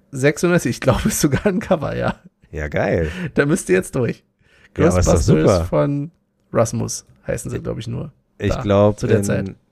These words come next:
Speaker 2: ich, ich glaub, Tatsache in, in, äh, hier In the Shadow und so, damit würdest du dir wahrscheinlich mehr Feinde machen als so eine sexy äh, finnisch rochi-, rockig angehauchte, äh, Version von Ghostbusters.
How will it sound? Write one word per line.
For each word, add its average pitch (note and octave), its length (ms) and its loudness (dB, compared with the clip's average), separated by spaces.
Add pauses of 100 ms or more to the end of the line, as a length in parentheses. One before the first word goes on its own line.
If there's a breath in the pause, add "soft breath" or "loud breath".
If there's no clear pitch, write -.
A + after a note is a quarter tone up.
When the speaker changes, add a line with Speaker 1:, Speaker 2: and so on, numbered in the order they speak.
(140)
Speaker 2:
ich, G2 240 -6
ich - 140 -8
glaub, F#2+ 240 -2
Tatsache F#2+ 460 0
in, F2+ 260 -4
in, F2+ 380 -8
äh, F#2 160 -6
hier E2+ 240 -2
In F#2 120 -6
the F2 80 0
Shadow C3 380 0
und D#3 140 -4
so, D#3+ 200 0
damit B2+ 300 0
würdest A#2+ 300 0
du B2+ 40 -2
dir A2 160 0
wahrscheinlich G2 340 -2
mehr F2+ 180 -2
Feinde D3+ 260 -4
machen D3+ 220 -4
als A#2 260 -4
so B2 80 0
eine A#2+ 240 0 (320 loud breath)
sexy C#3+ 680 0 (500 soft breath)
äh, A#2 320 6
finnisch C3+ 560 0
rochi-, B2 560 2
rockig A2 680 -2
angehauchte, A#2+ 1000 2
äh, A2 40 -6
Version A2+ 440 2
von A2+ 300 -4
Ghostbusters. E2+ 720 -4